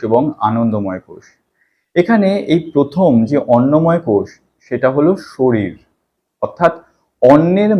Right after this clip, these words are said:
মাধ্যমে যা গঠিত হয়েছে, যে কোষ গঠিত, অর্থাৎ খাবারের মাধ্যমে। তো আমাদের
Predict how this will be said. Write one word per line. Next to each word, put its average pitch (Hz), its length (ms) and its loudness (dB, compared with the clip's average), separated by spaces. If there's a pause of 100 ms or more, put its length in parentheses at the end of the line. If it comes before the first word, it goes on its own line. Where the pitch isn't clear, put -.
মাধ্যমে 123 540 2 (560)
যা 113 240 0 (180)
গঠিত 110 280 -4 (100)
হয়েছে, 104 280 -2 (120)
যে 135 80 -4 (120)
কোষ 135 160 0 (160)
গঠিত, 101 300 -8 (260)
অর্থাৎ - 220 -2 (140)
খাবারের 117 500 -2
মাধ্যমে। 92 400 -8 (420)
তো - 40 -4 (100)
আমাদের 170 220 0